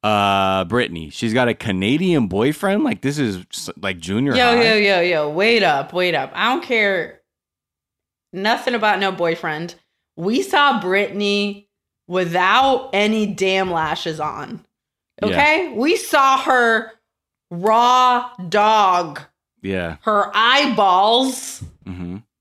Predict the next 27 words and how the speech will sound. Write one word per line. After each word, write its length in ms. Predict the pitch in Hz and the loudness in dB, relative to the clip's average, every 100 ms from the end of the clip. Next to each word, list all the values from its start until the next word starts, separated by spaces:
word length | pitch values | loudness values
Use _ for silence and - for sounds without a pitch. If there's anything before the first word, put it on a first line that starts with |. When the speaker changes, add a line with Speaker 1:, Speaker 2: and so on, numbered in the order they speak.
| _ _ _ _ _ _ 220 | _ _ _ _ _ _ 0
Speaker 2:
on 720 | 226 240 254 254 262 262 - | 2 4 4 2 2 0 -4
camera 540 | - 226 220 190 170 165 | -2 2 2 2 0 -2
for 160 | 175 | -4
the 120 | 170 | -4
first 400 | 170 165 160 - | -4 -4 -4 -6
time. 420 | - 147 147 147 165 _ | -10 -10 -10 -14 -18 _
Speaker 1:
Mm-hmm. 340 | 104 95 90 92 - _ 196 | -6 -4 -4 -6 -10 _ 0
Speaker 2:
I 160 | 196 | 2
was 260 | 190 185 196 | 2 2 0
shook. 600 | - - 254 508 - - | -6 -2 0 0 -6 -10
Normally, 420 | 208 240 277 262 247 | -2 0 2 0 -2
Speaker 1:
Yeah. 40 | |
Speaker 2:
we 80 | 226 | -4
see 160 | 240 233 | -4 0
her 160 | 214 | 0
apply, 680 | 180 - 208 196 196 190 180 - _ _ - | 0 0 2 4 4 2 -4 -14 _ _ -4
you 100 | 208 | 0
know, 200 | 190 160 | 0 0
about 360 | 165 196 170 - | 2 0 0 -6
seventy 640 | - 214 196 208 196 196 | -6 -2 0 0 -2 -4
pairs 420 | 196 196 196 190 | -2 2 2 0
of 120 | 175 | -2
lashes 760 | 160 175 190 - 220 208 254 208 | 0 2 0 0 -2 -2 -2 -2
Speaker 1:
Yeah. 240 | 196 185 | 0 0
Speaker 2:
per 240 | 208 170 - | 0 -2 0
eye. 600 | 175 208 226 113 - - | 0 2 2 4 2 -2
Speaker 1:
Stacking. 300 | 92 76 | -6 -8